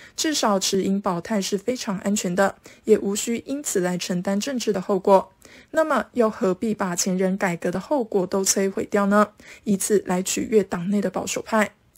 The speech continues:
作者以习近平接手后的中国状况为例，当时中国的经济一片好景，中共如日中天，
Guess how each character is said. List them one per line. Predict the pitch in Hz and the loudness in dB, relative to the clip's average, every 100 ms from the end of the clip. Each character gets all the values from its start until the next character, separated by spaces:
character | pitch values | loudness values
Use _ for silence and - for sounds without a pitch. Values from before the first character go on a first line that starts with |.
| _ - - - - | _ -20 -20 -20 -16
作 | - 320 | -2 0
者 | 277 240 | 2 2
以 | 208 196 | 2 0
习 | - | 0
近 | 190 226 | 0 0
平 | 214 196 | 2 2
接 | 196 208 | 4 2
手 | 208 185 | 2 0
后 | 170 208 | 0 0
的 | 190 | 0
中 | 202 208 | 0 0
国 | 190 175 | 0 -4
状 | 254 226 | -2 -2
况 | 226 196 | 0 0
为 | 180 | 2
例， | 185 226 - - - - | 0 0 -4 -18 -20 -4
当 | - 302 | -2 0
时 | - 233 | -2 -2
中 | 220 240 | 0 -2
国 | 240 190 | 2 2
的 | |
经 | 190 208 208 | 2 2 2
济 | 220 | 0
一 | 185 | -2
片 | - 214 | 0 0
好 | 185 | 0
景， | 180 214 196 - - | 2 4 2 -2 -4
中 | 208 196 | 0 2
共 | 208 196 | 2 0
如 | 175 175 | 2 0
日 | 185 226 | 0 -2
中 | 190 202 | -2 -2
天， | 208 220 220 | 4 4 4